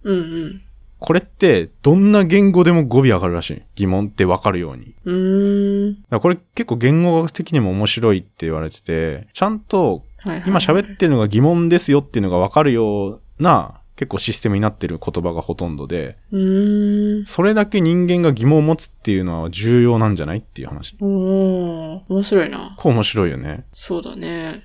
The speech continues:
Speaker 2: じゃあさ、これついき-、ちょっと気になるのがさ、この今三歳の赤ちゃんの話だけど、この疑問持つって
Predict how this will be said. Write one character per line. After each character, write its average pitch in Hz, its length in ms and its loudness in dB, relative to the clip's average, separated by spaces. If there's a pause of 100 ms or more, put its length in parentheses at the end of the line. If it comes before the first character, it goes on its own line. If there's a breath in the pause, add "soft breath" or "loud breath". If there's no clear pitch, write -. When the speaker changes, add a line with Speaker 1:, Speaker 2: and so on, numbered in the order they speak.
Speaker 2:
じ 110 100 -4
ゃ - 20 0
あ - 20 -4
さ、 98 100 -4
こ 98 100 -4
れ 92 120 -6
つ - 120 -4
い - 40 -4
き-、 - 220 -4
ち - 160 -8
ょ - 20 -2
っ - 0 -
と - 80 -6
気 160 120 0
に 156 40 4
な 165 60 4
る 160 60 2
の 123 80 2
が 92 80 -2
さ、 85 360 0
こ 117 80 -4
の 101 240 -2
今 143 140 0
三 196 180 -2
歳 131 140 -4
の 98 80 -2
赤 95 160 -4
ち - 80 -6
ゃ 87 40 -4
ん 82 40 -6
の 76 60 -6
話 85 220 -8
だ - 100 -10
け - 60 -12
ど、 - 380 -14
こ - 80 -8
の 139 140 0
疑 - 180 0
問 254 180 4
持 285 120 2
つ - 140 -8
っ - 0 -
て - 580 0